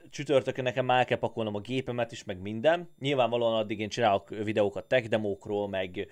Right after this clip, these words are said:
amit lehet, illetve nagyon fontos, hogy nyilvánvalóan most ma van huszonnyolcadika, igen,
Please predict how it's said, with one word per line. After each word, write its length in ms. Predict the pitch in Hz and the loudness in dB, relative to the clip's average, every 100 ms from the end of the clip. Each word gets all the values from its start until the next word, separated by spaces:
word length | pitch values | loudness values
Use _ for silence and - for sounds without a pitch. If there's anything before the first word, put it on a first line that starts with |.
| - - - | -18 -20 -10
amit 260 | 117 117 110 | -6 -6 2
lehet, 440 | 113 135 160 - | 2 4 0 -2
illetve 760 | - 120 117 - 117 113 110 110 | -6 0 0 0 2 2 2 0
nagyon 260 | 127 120 | -2 -2
fontos, 440 | 110 135 127 123 - | -2 -4 -2 -4 -2
hogy 300 | 117 107 - | -2 -2 -4
nyilvánvalóan 640 | 120 123 107 113 120 113 107 | -2 0 2 2 2 0 -2
most 280 | 104 - | -8 -10
ma 120 | 113 110 | -6 -2
van 280 | 98 92 | -2 -2
huszonnyolcadika, 1400 | 92 117 101 92 98 107 107 107 - 120 117 127 127 147 | -10 -10 -10 -10 -8 -6 -4 -6 -6 -8 -6 -6 0 2
igen, 440 | 123 101 135 156 | 2 0 -2 -2